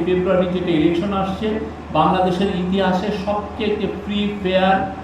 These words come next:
এবং উৎসব মুখর ইলেকশন হোক। আপনারা সবাই ইলেকশনে ভোট দিবেন, আপনার প্রার্থীকে বেছে নিয়ে যে, যে প্রার্থী আপনার শহীদদের সাথে, যারা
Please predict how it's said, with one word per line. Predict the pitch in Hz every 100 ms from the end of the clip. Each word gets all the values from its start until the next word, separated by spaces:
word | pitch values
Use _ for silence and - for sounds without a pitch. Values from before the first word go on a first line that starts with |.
| - -
এবং | 156 160 170
উৎসব | - 190 185 180
মুখর | 170 165 156
ইলেকশন | 143 139 131
হোক। | 120 113 110 - -
আপনারা | 165 202 190
সবাই | 202 220 233 226
ইলেকশনে | 214 208 214 220 220 - - - 123
ভোট | 175 208 196
দিবেন, | 220 220 233 - - - 151
আপনার | 165 214 214 208
প্রার্থীকে | 202 190 196 208 226
বেছে | 185 185 190 208
নিয়ে | 220 220 226 226 - - - - -
যে, | 170 180 -
যে | 180 180 185
প্রার্থী | 170 170 - 214 220
আপনার | 156 165 190 190 190 - - - - - - - -
শহীদদের | 196 196 208 185 214
সাথে, | 202 202 208 180
যারা | 180 170 170 -